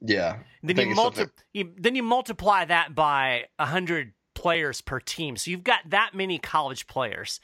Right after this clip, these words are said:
Speaker 2: Out of that pool of college players, you're creating thirty-two N F L teams. So just the, you know, the cream of the crop is what is at the N F L. Now, I played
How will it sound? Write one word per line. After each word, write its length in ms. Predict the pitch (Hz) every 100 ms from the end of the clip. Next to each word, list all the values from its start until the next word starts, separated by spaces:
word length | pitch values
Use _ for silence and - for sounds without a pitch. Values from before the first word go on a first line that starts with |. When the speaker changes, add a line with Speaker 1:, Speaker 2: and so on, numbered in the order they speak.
| - - - _
Speaker 2:
Out 200 | 185 226
of 160 | 196
that 240 | 156 226 226 - - _
pool 380 | - 262 262 208
of 120 | 147
college 400 | - 185 160 -
players, 480 | - 175 156 117 160
you're 100 | 160
creating 800 | - 156 151 160 165 151 127 - _ _ _ _ _ _ _ _
thirty-two 800 | 180 185 170 - - 170 147 127 _ _ _
N 120 | 180 151
F 160 | 117
L 140 | 123 110
teams. 540 | - 113 110 - - _ _ - -
So 140 | -
just 440 | 196 151 269 262 - 147 127
the, 220 | 139 170 135 131 - -
you 120 | 196
know, 240 | 160 127 131
the 120 | 139 180
cream 440 | - - 254 247
of 60 | 202
the 80 |
crop 500 | 147 - 151 127 - -
is 220 | 151 110
what 320 | 113 135 151
is 100 | 131
at 80 | 131
the 80 | -
N 140 | 127
F 100 | 120
L. 140 | 120 107
Now, 140 | 127 - - - - _ _ _ _ _
I 60 | 170
played 400 | 175 - 233 190